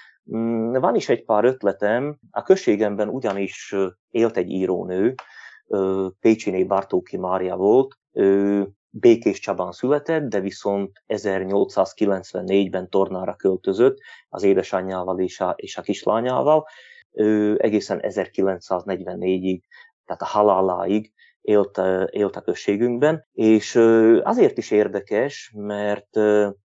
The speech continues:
az ezerkilencszázhúszas években, tehát miután a trianoni békediktátum által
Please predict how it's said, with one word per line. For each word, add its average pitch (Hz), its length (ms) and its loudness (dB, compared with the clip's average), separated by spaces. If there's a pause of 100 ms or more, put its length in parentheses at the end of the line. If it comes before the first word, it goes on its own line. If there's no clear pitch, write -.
(160)
az 101 200 -6
ezerkilencszázhúszas 113 1500 -4
években, 104 760 0
tehát 101 240 -6 (320)
miután 104 420 0
a 101 80 0
trianoni 110 580 0
békediktátum 95 840 -4
által 98 480 0